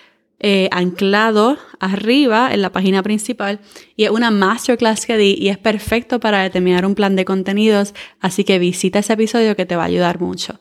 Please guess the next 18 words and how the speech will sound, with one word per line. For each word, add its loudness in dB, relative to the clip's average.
Y 0
cuando 2
tú 2
defines 0
un 0
plan 2
de 2
contenido 0
y 2
una 2
estrategia 0
de 0
contenidos -2
y -4
la 0
pones -4
en 2
acción, -4